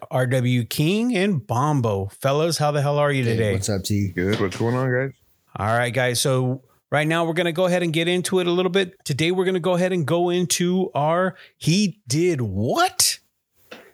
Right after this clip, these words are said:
Speaker 1: Now, guys, this week was kinda hard because there was a lot of guys that kinda had big days, a lot of guys popping off, but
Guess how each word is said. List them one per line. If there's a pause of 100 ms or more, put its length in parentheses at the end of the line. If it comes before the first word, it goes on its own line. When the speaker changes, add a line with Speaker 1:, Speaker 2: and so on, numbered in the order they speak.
(160)
Speaker 1:
Now,
guys,
this
week
was
kinda
hard
because
there
was
a
lot
of
guys
that
kinda
had
big
days, (440)
a
lot
of
guys
popping
off,
but